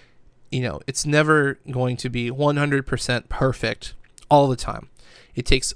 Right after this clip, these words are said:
a lot of practice, years, if, you know, months, if not years of practice, to get these models to look like they do in the Gold Demon pictures.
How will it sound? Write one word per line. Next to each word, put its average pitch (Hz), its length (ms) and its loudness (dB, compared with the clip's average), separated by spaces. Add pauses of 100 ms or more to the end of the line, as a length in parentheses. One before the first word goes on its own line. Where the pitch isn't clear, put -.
a 135 40 -6
lot 123 420 4
of 151 160 -2
practice, 147 560 0
years, 139 580 -4
if, 131 200 -8 (360)
you 127 100 -6
know, 107 120 -10
months, 139 400 0
if 123 120 -6
not 127 180 -4
years 127 340 2
of 120 80 -10
practice, 117 520 -2 (560)
to - 120 -4
get 139 260 2
these 135 220 -2
models 131 400 0
to - 100 -4
look 123 220 -2
like 123 180 -2
they 123 120 -2
do 117 400 -4 (460)
in 123 180 -2
the 123 60 -4
Gold 123 360 -2
Demon 123 280 -2
pictures. - 500 0